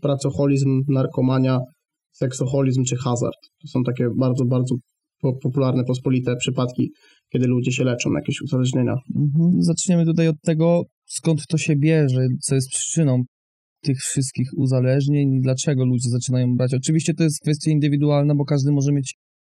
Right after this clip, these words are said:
Speaker 2: inny powód, ale najczęstszym w młodym wieku, najczęstszym według mnie jest też bunt i ciekawość. To się łączy i młodzi ludzie s-,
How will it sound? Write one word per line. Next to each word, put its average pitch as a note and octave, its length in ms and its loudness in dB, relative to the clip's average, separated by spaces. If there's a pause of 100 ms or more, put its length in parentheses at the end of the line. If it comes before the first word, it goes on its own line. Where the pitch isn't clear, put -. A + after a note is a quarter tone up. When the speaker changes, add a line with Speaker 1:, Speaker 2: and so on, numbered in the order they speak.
Speaker 2:
inny D3 380 2
powód, D3+ 340 0
ale D3 220 2
najczęstszym D3 800 0 (200)
w C3+ 180 -2
młodym F3+ 300 4
wieku, A#3 480 2
najczęstszym F3 760 0 (100)
według D3 280 0
mnie D#3+ 200 4
jest D3+ 280 0 (160)
też D3+ 100 2 (460)
bunt E3+ 560 2 (440)
i D#3+ 100 2
ciekawość. B2 840 -2 (280)
To A3 120 2
się E3 180 0
łączy F3 560 2
i F3 360 4 (200)
młodzi E3 300 0
ludzie D#3+ 220 2
s-, D3+ 220 0